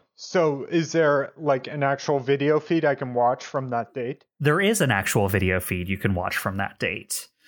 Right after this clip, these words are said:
Speaker 2: Um, you are able to pull it up on the terminal, and you see a man with, like, short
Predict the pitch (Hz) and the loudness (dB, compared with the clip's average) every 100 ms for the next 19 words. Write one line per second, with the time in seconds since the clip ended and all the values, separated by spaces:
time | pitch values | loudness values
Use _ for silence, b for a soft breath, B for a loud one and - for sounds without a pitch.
0 | b b b - 131 113 107 107 143 127 | b b b -4 2 2 2 0 2 4
1 | 127 135 127 127 139 135 - 135 147 160 | 4 4 4 4 2 0 0 2 2 2
2 | 170 170 196 110 92 92 139 _ _ _ | 2 0 2 2 2 0 -2 _ _ _
3 | B B B 135 131 127 127 123 120 135 | B B B -2 2 4 4 2 2 2
4 | 175 - 254 247 165 156 156 147 151 - | 4 4 2 2 2 4 2 2 0 -4
5 | B - 127 135 120 104 - - - - | B -2 0 4 2 2 -4 -2 -2 0
6 | 165 151 160 160 - | 2 2 2 0 -2